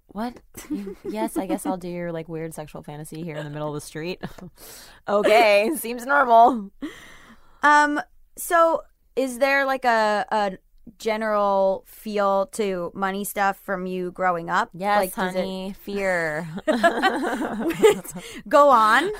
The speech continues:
Speaker 1: <laughs> I grew up super poor. Um,
Speaker 2: Yeah.
Speaker 1: my parents immigrated here from South America,
Speaker 2: Mm-hmm.
Speaker 1: and in South America they had, my dad had a great job. He was a chemical engineer, and then when he got to the U S, um, lo and behold, prejudice and racism,
Speaker 2: I
Speaker 1: and
Speaker 2: know.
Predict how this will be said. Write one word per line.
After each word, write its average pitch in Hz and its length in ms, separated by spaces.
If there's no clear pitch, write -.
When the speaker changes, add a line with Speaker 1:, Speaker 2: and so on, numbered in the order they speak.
Speaker 1:
<laughs> - 640
I 208 140
grew 254 160
up 247 180
super 226 300
poor. 202 680
Um, 170 100
Speaker 2:
Yeah. 185 380
Speaker 1:
my 165 120
parents 175 600
immigrated 170 400
here 160 160
from 147 340
South 147 220
America, 151 640
Speaker 2:
Mm-hmm. 226 60
Speaker 1:
and 143 540
in 170 100
South 170 220
America 170 300
they 160 100
had, 143 400
my 160 80
dad 143 180
had 151 100
a 151 40
great 160 220
job. 139 220
He 147 60
was 139 100
a - 20
chemical 143 320
engineer, 139 640
and 139 140
then 139 180
when 139 100
he 139 80
got 131 200
to - 80
the 143 80
U 143 100
S, - 640
um, 135 300
lo 220 200
and 302 100
behold, 220 540
prejudice 165 440
and 143 80
racism, 135 640
Speaker 2:
I - 60
Speaker 1:
and - 100
Speaker 2:
know. - 420